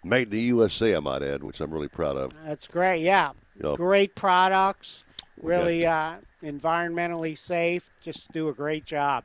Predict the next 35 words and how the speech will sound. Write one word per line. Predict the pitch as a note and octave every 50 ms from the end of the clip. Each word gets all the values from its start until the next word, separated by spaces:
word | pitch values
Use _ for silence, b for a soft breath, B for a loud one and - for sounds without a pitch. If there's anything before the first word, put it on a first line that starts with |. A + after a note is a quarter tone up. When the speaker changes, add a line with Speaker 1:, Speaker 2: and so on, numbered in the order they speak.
| _
Speaker 1:
Wash | - D2 D2+ F2 G2 G2 - -
and | G#2 F#2+
wax. | E2+ F2+ G2+ A2 A#2 A2 - -
We | F2
got | D2+ D#2+ D#2
the | D2+ D2+
rust | D#2+ G2 G#2 - -
remover. | F#2+ F2 F#2+ G#2 A2 F#2 F2+
We | E2 D#2
got | C#2 - D2+ D#2 -
chamois. | - - - G#2+ G#2 G2+ G2 G2 F#2+ E2+ -
We | D#2+ D2+
got, | C#2 E2 D#2 D2 - _ -
uh, | D#2+
washcloths. | D2 D2 E2+ F#2 G#2 G2+ - - - - G#2+ G2 F2+ F2 E2 -
We | - E2+
got | D2+ D#2+ D#2+ D2+ -
the | D#2+
bucket. | D2+ - - A2 G#2 - _ G#2 D#2+
We | D#2+ D#2
got | D2 D#2+
other, | E2 D#2+ E2 D#2+ b b b b b b b b b b -
other | - G#2 G#2
scrubby | - - - - A2 A2 G#2+ G#2+
things | G2 - G#2+ G#2+ F#2+
inside | F#2 F#2+ - - G#2+ G#2 G#2
there. | F2+ F#2+
But | E2 F2 E2+
again, | E2+ E2 F#2+ G2+ F#2
if | E2
you | F2 F2
guys | E2+ F#2+ F#2 D2+
got | E2+ F2 D#2+
a | D#2+
boat | C#2+ C2 F#2 G2+ F#2+ F2+